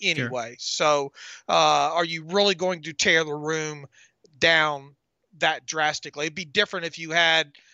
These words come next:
Speaker 2: you know, another, another guy or two in there, you know, uh, uh, uh, th-, that you could hang your hat on, you know.
Speaker 1: No, I
Speaker 2: But, but you
Speaker 1: understand.
Speaker 2: don't.
Speaker 1: I, I think if you were to argue one, if you had to, if, if I told you, Dave,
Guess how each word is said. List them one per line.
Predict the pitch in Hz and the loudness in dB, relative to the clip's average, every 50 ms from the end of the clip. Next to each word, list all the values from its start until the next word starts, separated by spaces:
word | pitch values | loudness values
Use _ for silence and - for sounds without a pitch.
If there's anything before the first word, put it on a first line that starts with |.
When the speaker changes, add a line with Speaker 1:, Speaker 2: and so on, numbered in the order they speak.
| _ _ _ | _ _ _
Speaker 2:
you | - 175 | -8 -8
know, | 170 160 | -6 -6
another, | 147 151 175 185 180 175 165 160 | -4 0 0 0 2 0 -2 -4
another | 165 165 165 165 185 180 170 156 | -4 -4 -2 -2 -2 -2 -2 -2
guy | 143 170 170 175 180 175 | 0 2 2 2 2 2
or | 160 156 | 0 -4
two | 143 - - 185 165 160 160 | -8 -10 -10 -10 -8 -8 -8
in | 156 156 | -6 -4
there, | 156 156 156 151 147 147 175 _ 190 | -4 -4 -4 -4 -6 -8 -12 _ _
you | 175 160 | -10 -8
know, | 151 147 160 | -8 -8 -6
uh, | 175 180 165 180 185 | -6 -4 -4 -4 -6
uh, | 185 185 175 170 160 156 156 165 170 190 196 | -4 -2 0 2 4 4 2 2 0 0 2
uh, | 175 156 151 147 147 151 156 160 - _ | 4 4 4 4 4 2 0 -4 -8 _
th-, | 175 - - | -20 -4 0
that | 170 156 - - | 0 0 2 0
you | 170 | 0
could | - 156 147 | 2 4 4
hang | 175 175 160 | 4 4 4
your | 156 139 147 | 2 -2 0
hat | 165 180 165 156 143 | 2 2 2 2 2
on, | 127 127 123 123 127 143 _ _ _ _ _ | 0 -2 -4 -8 -12 _ _ _ _ _ _
you | 143 135 | -16 -12
know. | 131 123 123 127 - _ _ - | -12 -12 -12 -14 -18 _ _ 0
Speaker 1:
No, | 180 | 2
I | 165 175 180 | 4 4 4
Speaker 2:
But, | 165 | 2
but | 156 - | 0 -2
you | 127 120 | -2 -2
Speaker 1:
understand. | - - | 0 2
Speaker 2:
don't. | 170 160 143 123 - _ _ _ _ _ _ _ _ _ | 2 2 2 0 -4 _ _ _ _ _ _ _ _ _
Speaker 1:
I, | - 160 - | 0 2 4
I | 165 170 | 6 6
think | 156 170 165 | 6 6 4
if | 156 - | 4 6
you | 165 156 | 6 6
were | 151 147 | 6 6
to | |
argue | 117 139 143 143 143 151 143 139 | 4 4 2 4 4 4 6 6
one, | 127 120 117 120 123 127 131 139 147 143 143 | 4 4 2 2 4 6 6 6 6 4 2
if | 139 135 | 4 4
you | 160 | 6
had | - - - | 6 6 4
to, | - - _ | -2 -4 _
if, | 151 139 - | -6 -4 -2
if | 139 120 123 | -2 2 2
I | 120 127 | 2 2
told | - - 160 170 170 143 - | 4 6 8 8 8 8 8
you, | 156 139 | 6 6
Dave, | 127 127 123 123 123 120 117 113 | 6 6 6 8 6 4 4 0